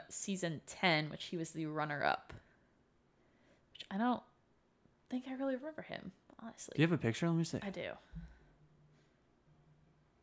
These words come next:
Speaker 2: I don't remember him either.
Speaker 1: Yeah.
Speaker 2: Season ten. That is a while ago.
Speaker 1: It is a really long time. <laughs> That's
Speaker 2: That's, I mean,
Speaker 1: twelve
Speaker 2: that
Speaker 1: seasons
Speaker 2: was,
Speaker 1: ago.
Speaker 2: yeah, that was
Speaker 1: <laughs>
Speaker 2: twelve
Speaker 1: So
Speaker 2: years ago, so.
Speaker 1: So.
Speaker 2: Memphis.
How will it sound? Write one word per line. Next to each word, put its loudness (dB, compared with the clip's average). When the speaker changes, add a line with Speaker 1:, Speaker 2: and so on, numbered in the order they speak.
Speaker 2:
I 2
don't 2
remember 0
him 4
either. 4
Speaker 1:
Yeah. 0
Speaker 2:
Season 4
ten. 0
That 8
is 10
a 8
while 0
ago. -4
Speaker 1:
It 6
is 8
a 0
really 2
long 0
time. 8
<laughs> -6
That's 12
Speaker 2:
That's, 4
I 8
mean, 10
Speaker 1:
twelve 12
Speaker 2:
that 12
Speaker 1:
seasons 12
Speaker 2:
was, 8
Speaker 1:
ago. 12
Speaker 2:
yeah, 10
that 12
was 12
Speaker 1:
<laughs> 10
Speaker 2:
twelve 12
Speaker 1:
So 12
Speaker 2:
years 12
ago, 8
so. 4
Speaker 1:
So. 8
Speaker 2:
Memphis. -4